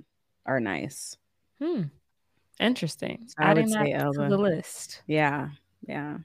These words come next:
Speaker 2: of stuff to see. Okay. Well, for me, first one, mac and cheese or Käsespätzle?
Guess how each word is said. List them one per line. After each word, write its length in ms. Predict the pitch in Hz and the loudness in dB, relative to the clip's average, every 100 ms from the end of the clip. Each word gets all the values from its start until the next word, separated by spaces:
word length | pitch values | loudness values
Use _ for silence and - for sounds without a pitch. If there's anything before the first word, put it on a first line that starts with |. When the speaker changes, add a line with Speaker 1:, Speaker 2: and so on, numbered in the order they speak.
| - _ _ _ | -16 _ _ _
Speaker 2:
of 140 | 175 165 | -8 -8
stuff 280 | - 208 - | -8 -10 -10
to 120 | 196 | -16
see. 320 | - 359 185 - _ _ _ _ _ _ - - - - _ _ _ _ _ - - | -12 -10 -10 -14 _ _ _ _ _ _ -20 -20 -20 -20 _ _ _ _ _ -20 -20
Okay. 480 | - 208 190 202 240 - - - - | -6 -2 0 0 -4 -8 -18 -20 -6
Well, 300 | 202 190 196 | 4 8 8
for 240 | 185 208 202 | 4 2 2
me, 500 | 196 208 220 233 240 - _ _ _ | 2 2 0 -2 -4 -12 _ _ _
first 320 | - 208 196 208 | 4 4 4 2
one, 460 | 208 208 208 214 - _ _ | 2 4 2 0 -6 _ _
mac 280 | 175 202 220 | 4 4 4
and 100 | 220 | 0
cheese 840 | - 233 233 233 226 - - - _ _ _ _ _ _ _ 185 | 0 0 2 2 0 -4 -14 -18 _ _ _ _ _ _ _ 0
or 100 | 160 | 0
Käsespätzle? 1040 | - 180 170 160 - 151 151 - 156 160 | 4 6 6 0 -2 -2 -2 -4 -4 -4